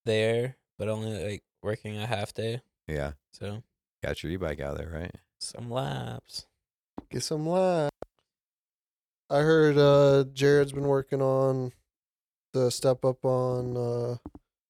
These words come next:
Speaker 3: Backwoods this week.
Speaker 1: Um, yeah.
Speaker 3: Have you looked at that?
Speaker 1: I
Speaker 3: What does
Speaker 1: have
Speaker 3: it look
Speaker 1: not.
Speaker 3: like? Okay.
Speaker 1: I, I think you got started on it today.
Speaker 3: Yeah, okay.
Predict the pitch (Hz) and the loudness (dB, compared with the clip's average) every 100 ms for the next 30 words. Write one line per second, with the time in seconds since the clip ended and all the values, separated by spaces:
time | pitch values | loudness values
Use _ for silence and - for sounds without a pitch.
0 | _ _ _ _ _ - _ _ - 135 | _ _ _ _ _ -20 _ _ 0 0
1 | - 151 151 156 - 175 185 - _ _ | 2 0 0 -2 -2 -2 -4 -6 _ _
2 | _ _ _ _ _ _ - 117 120 127 | _ _ _ _ _ _ 0 4 4 2
3 | 123 127 127 127 - - - _ _ _ | 0 -2 -2 -4 -8 -10 -12 _ _ _
4 | _ 104 120 156 _ _ _ _ _ - | _ 0 2 0 _ _ _ _ _ -6
5 | 127 123 131 131 139 156 190 - - 110 | -2 2 2 0 -2 -2 -4 -8 -8 -2
6 | 113 113 131 127 143 127 - _ 147 - | 0 0 -2 -4 -6 -10 -14 _ -16 -12
7 | 139 _ _ _ _ _ - 117 104 110 | -14 _ _ _ _ _ -8 -4 -4 -4
8 | 123 120 117 117 113 - 110 113 110 110 | -4 -4 -2 0 0 0 0 0 0 -2
9 | - 107 107 104 110 _ _ _ _ _ | -6 -6 -4 -2 -6 _ _ _ _ _
10 | 139 123 127 - | -6 -6 -6 -12